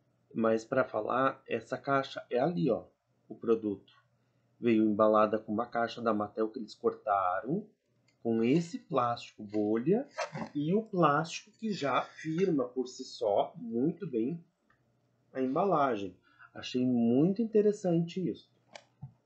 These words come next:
Dividindo aqui com vocês. Eu também tô louco pra ver o boneco, mas daí tem mais uma. Então, assim, foi bem protegido. Aqui eu já consigo ver o boneco.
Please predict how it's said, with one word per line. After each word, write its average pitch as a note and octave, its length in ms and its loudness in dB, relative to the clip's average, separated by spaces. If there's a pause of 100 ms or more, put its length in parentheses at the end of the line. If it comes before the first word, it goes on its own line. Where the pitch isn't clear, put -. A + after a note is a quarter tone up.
(720)
Dividindo G#2 600 -2
aqui D#3 180 -2
com B2 160 -6
vocês. A#2 760 2 (880)
Eu A2+ 120 -4
também C#3 200 6
tô D3+ 160 4
louco C3 380 4
pra D#3 160 4
ver C3 120 4
o D3 60 6
boneco, C3 480 0
mas G#2 240 -2
daí A2 260 -4
tem A#2 220 -12
mais B2 680 0
uma. G3+ 360 -2 (480)
Então, D3+ 120 -8
assim, D3+ 240 -2
foi A#2+ 160 0
bem A2+ 440 -2
protegido. F#3 480 -4 (640)
Aqui - 220 -8
eu A#2+ 80 -2
já C3+ 80 -2
consigo D3 460 -2
ver C#3 80 6
o D3 100 8
boneco. D3+ 420 0